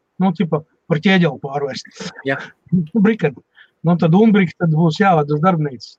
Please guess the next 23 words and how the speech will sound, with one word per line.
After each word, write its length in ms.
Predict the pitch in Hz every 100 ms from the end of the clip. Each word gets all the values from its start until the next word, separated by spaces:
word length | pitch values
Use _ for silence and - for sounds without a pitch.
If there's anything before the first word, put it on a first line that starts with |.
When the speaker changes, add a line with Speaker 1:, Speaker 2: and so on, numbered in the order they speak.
| -
Speaker 1:
To 100 | 147
varēs 300 | 156 143 160
izdarīt, 380 | 180 160 143 135
bet, 140 | 135 -
nu, 160 | 151 156 _ _ _ _ _ _ _ _ 151
tas 120 | - 147
ir 80 | 143
atkal 300 | 156 151 147
laikietilpīgs 800 | 170 180 165 147 143 143 127 - - - - -
process. 640 | 160 151 123 - - _ _ _ _ _ _ _ _ _ _ -
Speaker 2:
Nu, 80 |
ko, 160 | 202 311
Kaspar? 400 | 175 - 139 107 _ _ _ _ _ _ _ _ _ _ _ _ _ _ _ _ _ _ -
Speaker 1:
Kaut 180 | 214 185
kā 80 | 180
Speaker 2:
Divas 160 | 214
Speaker 1:
jā, 80 | 220
Speaker 2:
stundas 320 | 165 156 202
Speaker 1:
mums 80 | 175
Speaker 2:
gandrīz 320 | 196 220 226
apkārt, 380 | 233 147 101 -
stunda 380 | - - 160 151
piecdesmit. 640 | 151 107 85 - 85 _